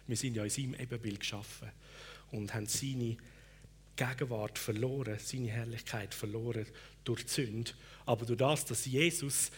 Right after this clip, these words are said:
den Preis gezahlt hat, alle Sünde auf die Seite gewischt,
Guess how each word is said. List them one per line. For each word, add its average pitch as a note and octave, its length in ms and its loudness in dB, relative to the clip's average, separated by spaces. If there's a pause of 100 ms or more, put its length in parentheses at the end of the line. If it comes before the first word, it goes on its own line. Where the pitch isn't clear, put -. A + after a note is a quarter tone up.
(120)
den B2 140 0
Preis D3+ 280 4
gezahlt C3+ 460 0
hat, - 160 -2 (200)
alle C#3 300 0
Sünde A#2 440 0 (220)
auf A#2+ 160 -6
die D3 220 -2
Seite - 180 -4
gewischt, - 460 0